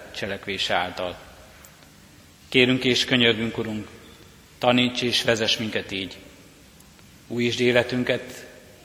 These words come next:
s adj nekünk bizalmat és hitet, hogy rád bízzuk magunkat, rád bízzuk szeretteinket, és ne legyen semmi, amit féltenénk, amit visszatartanánk, amiben kétség gyötörne minket,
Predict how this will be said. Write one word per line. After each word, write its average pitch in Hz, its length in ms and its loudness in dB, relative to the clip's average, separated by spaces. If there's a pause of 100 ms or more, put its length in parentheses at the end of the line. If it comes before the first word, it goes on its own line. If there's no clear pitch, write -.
(500)
s - 100 -6
adj 131 120 6
nekünk 123 320 4
bizalmat 123 520 4
és 110 160 -2
hitet, 120 300 -2
hogy 101 160 -8
rád 117 280 6
bízzuk 117 320 -2
magunkat, 110 560 -4 (760)
rád 123 200 8
bízzuk 123 260 0
szeretteinket, 110 840 -2 (760)
és - 60 -18
ne 139 180 8
legyen 127 600 6 (340)
semmi, 131 440 6
amit 123 300 2 (200)
féltenénk, 127 680 2 (640)
amit 113 260 -6
visszatartanánk, 120 960 2 (760)
amiben 123 560 2
kétség 127 420 2
gyötörne 117 420 2
minket, 117 480 -2